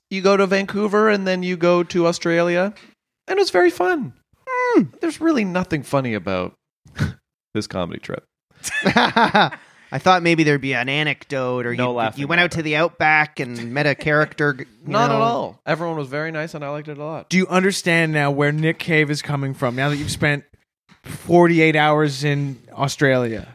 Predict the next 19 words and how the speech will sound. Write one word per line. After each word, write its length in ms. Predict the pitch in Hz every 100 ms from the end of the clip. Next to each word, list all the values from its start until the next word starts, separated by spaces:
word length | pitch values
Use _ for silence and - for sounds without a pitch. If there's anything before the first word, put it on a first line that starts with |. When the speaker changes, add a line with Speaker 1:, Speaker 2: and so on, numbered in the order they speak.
| -
Speaker 1:
No, 100 | 151
but 120 | 143
you 80 | 127
know 160 | 131
what? 260 | 143 147 - _ -
Um, 560 | 117 113 113 113 110 - _ _ _
I 160 | 113 127
get 260 | 135 135
Nick 200 | 120 120
Cave 240 | - 120 107
a 40 |
lot 200 | 107 117
as 100 | 110
a 60 | 98
celebrity 460 | - 101 101 95 95
lookalike 500 | 107 - 92 - - _ _ -
sometimes. 480 | 90 87 - - -
Speaker 3:
Oh. 180 | 151
Speaker 2:
Really? 920 | 220 240 240 240 240 277 165 117 -